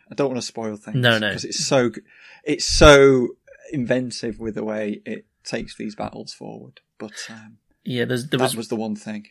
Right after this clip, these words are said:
Speaker 2: What, yeah, there's one later in the game for me. Again, don't wanna spoil too much, but there's one, there's a, there's a kind of self-aware sentient robot that hosts a T V show, and there's, there's a whole
Speaker 1: Oh,
Speaker 2: battle
Speaker 1: yes.
Speaker 2: based
Speaker 1: Yeah, yeah,
Speaker 2: around
Speaker 1: yeah, I
Speaker 2: that,
Speaker 1: forgot
Speaker 2: which was
Speaker 1: about that.
Speaker 2: great. Again,
Speaker 1: Yeah,
Speaker 2: just
Speaker 1: yeah.
Speaker 2: completely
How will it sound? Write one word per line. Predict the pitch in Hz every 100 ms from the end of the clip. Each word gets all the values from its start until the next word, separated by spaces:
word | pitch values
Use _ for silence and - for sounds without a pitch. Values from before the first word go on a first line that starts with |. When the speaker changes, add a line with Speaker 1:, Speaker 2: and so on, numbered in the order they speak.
| _
Speaker 2:
What, | 131 131 127
yeah, | 151 120
there's | 131 135
one | 143 139 131 123 120 104
later | 92 123 123 - 120
in |
the | 113
game | 117 113
for | -
me. | 117 117 110 113 117
Again, | 113 110 104
don't | 107
wanna | 101
spoil | - 107 101
too | - 110
much, | 104 - - -
but | - -
there's | 107 107
one, | 104 107
there's | 104
a, | 107
there's | - 98
a | 120
kind | - 107
of | -
self-aware | - 107 - 110 104 101
sentient | 107 - 113 104 _ _ _ _ _ _ -
robot | 110 110 107 110 107 - 104
that | 76 - -
hosts | 127 120 -
a | 147
T | 139
V | 127 147
show, | - 175 156
and | 139
there's, | 127 117
there's | 127 117
a | 117
whole | 120 120 120 - - -
Speaker 1:
Oh, | 139 135
Speaker 2:
battle | 139 139 135
Speaker 1:
yes. | 135 120
Speaker 2:
based | 127 156
Speaker 1:
Yeah, |
yeah, | 147 147
Speaker 2:
around | 147
Speaker 1:
yeah, | 143
I |
Speaker 2:
that, | 143
Speaker 1:
forgot | 147 147
Speaker 2:
which | 139
was | 127
Speaker 1:
about | 127
that. | 135
Speaker 2:
great. | 123 123 -
Again, | 123 117
Speaker 1:
Yeah, | 139
Speaker 2:
just | 147 143
Speaker 1:
yeah. | 139 135
Speaker 2:
completely | 135 - 104